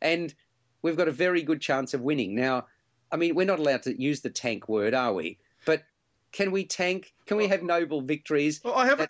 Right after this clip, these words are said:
Speaker 1: are not
Speaker 2: question at
Speaker 1: quite
Speaker 2: this point.
Speaker 1: victories?
Speaker 2: Will
Speaker 1: It's
Speaker 2: Essendon, because of the circumstances surrounding this, and if, for people overseas who don't understand what we're talking about, just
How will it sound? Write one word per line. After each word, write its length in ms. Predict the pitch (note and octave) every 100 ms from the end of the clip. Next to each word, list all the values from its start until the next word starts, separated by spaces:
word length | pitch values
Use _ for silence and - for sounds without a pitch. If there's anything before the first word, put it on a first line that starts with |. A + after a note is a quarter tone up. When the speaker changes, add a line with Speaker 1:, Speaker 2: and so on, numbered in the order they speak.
| -
Speaker 1:
are 60 |
not 80 | G3
Speaker 2:
question 240 | F3 A3+
at 40 | F3+
Speaker 1:
quite 120 | E3
Speaker 2:
this 100 | D#3
point. 100 | D3+
Speaker 1:
victories? 380 | D#3 E3+ F#3+ - - _ -
Speaker 2:
Will 340 | G3 F3+ B3
Speaker 1:
It's 260 | A3+ G3 -
Speaker 2:
Essendon, 320 | F#3 D#3+ C#3+
because 440 | C#3 D3 - F#3+ F#3
of 100 | D#3+
the 80 | E3
circumstances 920 | - D#3+ D#3+ D#3+ D3 D3+ C3 A#2+ B2+
surrounding 640 | - C#3 C3 B2+ A#2+ G#2+
this, 220 | G2 G#2+ B2+
and 200 | A#2 -
if, 180 | C3
for 120 | C3+ B2+
people 340 | E3 C#3+ C3+
overseas 520 | B2 A#2 A2 A2+ G#2+
who 80 | A#2
don't 140 | A2 A2
understand 300 | G2+ - G#2
what 100 | F2+
we're 80 |
talking 340 | F#2 G#2 G2 F#2+
about, 260 | F#2+ G2
just 180 | - A#2